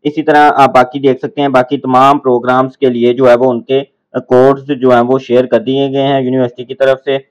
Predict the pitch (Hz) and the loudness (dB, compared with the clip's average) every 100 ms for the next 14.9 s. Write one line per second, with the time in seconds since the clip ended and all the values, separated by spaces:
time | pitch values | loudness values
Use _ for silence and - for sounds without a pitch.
0 | _ _ 131 151 147 151 147 156 - - | _ _ _ 0 2 2 0 -4 -4 -2
1 | 160 156 156 151 160 160 143 135 135 139 | 2 6 6 4 2 0 -4 -4 -6 -6
2 | 165 160 151 151 151 143 143 147 139 147 | -6 -6 -4 0 2 2 2 0 0 -2
3 | 131 151 120 127 123 156 160 156 147 - | -6 -6 -2 -2 0 -2 0 2 0 -2
4 | _ _ - 156 151 175 165 160 151 165 | _ _ -6 -6 -2 0 4 4 6 4
5 | 160 160 151 151 160 165 165 135 139 156 | 2 2 0 0 0 0 0 2 4 2
6 | - 147 127 147 139 139 139 131 143 135 | 0 -2 0 -4 -4 0 2 4 2 -2
7 | 131 120 127 - 139 127 117 127 - 135 | -6 -2 -2 -2 -4 -2 -2 -6 -6 -4
8 | 117 123 131 143 131 139 139 139 127 120 | -4 -4 -2 0 2 2 2 0 0 0
9 | 127 123 135 127 123 127 120 120 143 135 | 0 0 2 2 2 -2 -4 -10 -6 -6
10 | 135 147 - _ _ 131 151 170 180 180 | -2 -2 -2 _ _ -2 0 2 2 4
11 | 165 165 170 170 175 - - 165 165 170 | 4 4 2 2 0 2 2 2 2 2
12 | 175 180 151 165 180 170 143 139 - 170 | 0 0 0 2 2 4 2 2 0 -4
13 | - 147 139 135 139 175 160 147 143 131 | -2 -4 -4 -6 -6 -2 -2 0 -2 -2
14 | 135 151 151 160 170 151 156 - | -4 -2 -2 0 -2 0 0 0